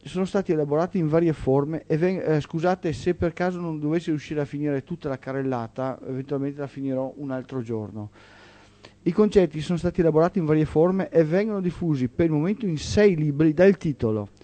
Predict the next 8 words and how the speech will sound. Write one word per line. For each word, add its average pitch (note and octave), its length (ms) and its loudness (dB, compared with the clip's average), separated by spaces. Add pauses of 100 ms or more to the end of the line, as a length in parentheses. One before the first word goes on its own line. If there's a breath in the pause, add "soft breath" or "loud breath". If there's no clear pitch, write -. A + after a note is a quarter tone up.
(260 soft breath)
Il E3 200 4
libro G#3+ 300 8
dell'anticristo, D#3 1000 2 (320 loud breath)
Gesù D#3+ 320 6
di E3+ 140 2
Nazareth, F#3+ 600 2
l'infamia E3 600 2
umana, A2 480 -2